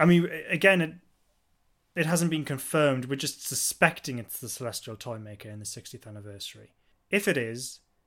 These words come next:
it's just like, yeah, will that potential finally be met? Will we finally have, like, that fun, creepy idea which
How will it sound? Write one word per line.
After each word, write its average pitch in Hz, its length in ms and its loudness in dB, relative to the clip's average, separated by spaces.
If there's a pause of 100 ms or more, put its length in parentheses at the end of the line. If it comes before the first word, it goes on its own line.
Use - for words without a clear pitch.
(440)
it's 156 100 -6
just 160 160 -4
like, 139 140 -8
yeah, 151 340 0 (260)
will 160 180 0
that 170 200 -6
potential 151 500 -8
finally 131 600 -6
be 120 220 -8
met? 123 240 -10
Will 135 240 -4
we 135 240 -10 (100)
finally 123 320 -6
have, 120 160 -10
like, 131 220 -12 (420)
that 127 300 0 (320)
fun, 139 800 -2 (180)
creepy 143 560 -4
idea 120 640 -4 (760)
which - 380 -6